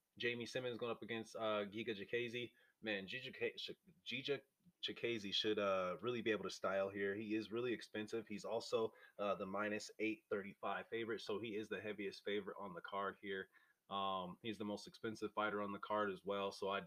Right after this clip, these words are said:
don't mind if you wanna go ahead and not necessarily fade, but if you wanna be about on weight or underweight to him, because he will have to basically outscore everybody.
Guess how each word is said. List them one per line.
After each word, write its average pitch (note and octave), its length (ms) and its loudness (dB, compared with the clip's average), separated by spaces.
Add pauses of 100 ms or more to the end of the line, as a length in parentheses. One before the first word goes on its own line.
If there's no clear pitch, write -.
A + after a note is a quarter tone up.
(140)
don't G#2+ 260 -2
mind A2 320 0
if - 140 -6
you G#2+ 100 -4
wanna G#2 200 -4
go G#2 160 0
ahead G2+ 320 2
and G2 120 -2 (320)
not A2+ 140 2
necessarily G#2+ 640 0
fade, A2 320 2
but G#2+ 80 -4
if G#2 160 -4
you A2+ 80 -4
wanna G#2+ 140 -2
be G#2 160 0
about G2 280 2
on G#2 240 0
weight G#2 200 4
or F#2 80 0
underweight F#2+ 480 -2
to - 80 -10
him, A2 200 -6
because F#2+ 300 -8
he G2+ 80 -10
will G2 240 0
have G2 160 0
to F#2+ 120 -14 (380)
basically G#2 560 -2
outscore G2+ 560 2
everybody. G2 540 -2